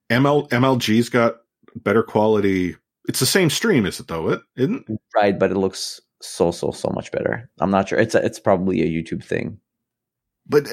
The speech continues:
Speaker 1: that's still weird. Like it
Speaker 2: I know, I know. That's
Speaker 1: Huh.
Speaker 2: why I brought it up. It's, it's incredible to me. It's so upsetting.
Speaker 1: Oh, well, them's the
Speaker 2: Okay.
Speaker 1: breaks. Hopefully, you know, crunch
Speaker 2: And
Speaker 1: time does
Speaker 2: it's not
Speaker 1: happen. And
Speaker 2: Yeah,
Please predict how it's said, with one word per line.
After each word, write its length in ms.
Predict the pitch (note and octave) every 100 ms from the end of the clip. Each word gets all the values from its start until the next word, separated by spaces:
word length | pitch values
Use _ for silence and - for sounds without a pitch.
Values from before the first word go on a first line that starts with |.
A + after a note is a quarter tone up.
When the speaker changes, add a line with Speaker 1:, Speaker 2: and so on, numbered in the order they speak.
| A#2+
Speaker 1:
that's 200 | E3+ -
still 280 | - F3+ D#3+
weird. 360 | A3+ A3+ G#2+
Like 160 | F#2+ G#2
it 140 | A#2 - C3+ B2 D3
Speaker 2:
I 40 |
know, 360 | F#3 D#4+ C4+ -
I 140 | B2+ E3+
know. 320 | A3+ F#3+ - _ _ _ _ -
That's 240 | D3 E3 -
Speaker 1:
Huh. 80 |
Speaker 2:
why 200 | E3+ E3
I 100 | D3+
brought 260 | B2+ D3 D#3+
it 100 | C#3+
up. 180 | D#3 G#2
It's, 160 | A#2
it's 220 | - C3+ D3+
incredible 480 | C#3+ D#3 D#3 B2+
to 100 | -
me. 140 | G#2 G2
It's 320 | G2 - - _ _ _ _ _
so 180 | - D3
upsetting. 460 | A#2+ - G2+ F#2+ G2 _ _ _ _ _ _ _ _ _ _ _ _ _ _ _
Speaker 1:
Oh, 200 | C#3+ E3
well, 240 | D#3 D#3+ - - - - - - _ _ _ _ _ -
them's 280 | B2+ C#3+ B2
the 60 |
Speaker 2:
Okay. 60 | A#2
Speaker 1:
breaks. 360 | A#2+ A#2+ A#2
Hopefully, 440 | - B2+ - B2+ B2
you 100 | A#2
know, 260 | A2 A2
crunch 380 | - - D3 -
Speaker 2:
And 100 | B2
Speaker 1:
time 580 | A2 A2+ A2+ A2 G2+ F#2
does 200 | - G#2+
Speaker 2:
it's 60 | -
not 80 | G2+
Speaker 1:
happen. 300 | F#2+ G2 G2+
And 300 | F2 E2+ D#2 -
Speaker 2:
Yeah, 260 | B3 A#3+